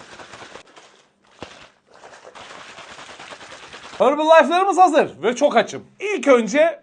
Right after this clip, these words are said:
ahududulu ve beyaz çikolatalı bir ilgimi çekti. Onu bir deniyorum. İkisini de yarım içeceğim ki bire tamamlayabileyim.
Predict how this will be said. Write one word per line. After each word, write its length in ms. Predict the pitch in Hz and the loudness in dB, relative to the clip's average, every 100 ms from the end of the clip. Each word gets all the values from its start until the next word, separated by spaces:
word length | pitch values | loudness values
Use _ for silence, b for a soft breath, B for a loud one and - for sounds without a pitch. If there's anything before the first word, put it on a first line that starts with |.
| _ | _
ahududulu 520 | 127 147 139 143 151 | -10 -10 -10 -10 -6
ve 120 | 139 | -4
beyaz 260 | 139 139 131 | -2 -4 -6
çikolatalı 440 | - 139 139 143 | -10 -12 -10 -10
bir 80 | 151 | -8
ilgimi 260 | 139 135 135 | -10 -12 -14
çekti. 260 | 127 135 | -16 -10
Onu 200 | 170 151 | -10 -10
bir 60 | 143 | -12
deniyorum. 420 | 143 135 170 294 | -12 -10 -12 -10
İkisini 440 | 220 240 240 320 330 | -10 -10 -8 -4 -2
de 60 | |
yarım 300 | 320 311 330 | 2 4 2
içeceğim 340 | 320 - 427 392 | -2 0 0 0
ki 140 | 214 | -2
bire 200 | 247 254 | 4 4
tamamlayabileyim. 840 | 202 208 180 170 165 143 175 - | 4 0 0 -2 -8 -8 -12 -12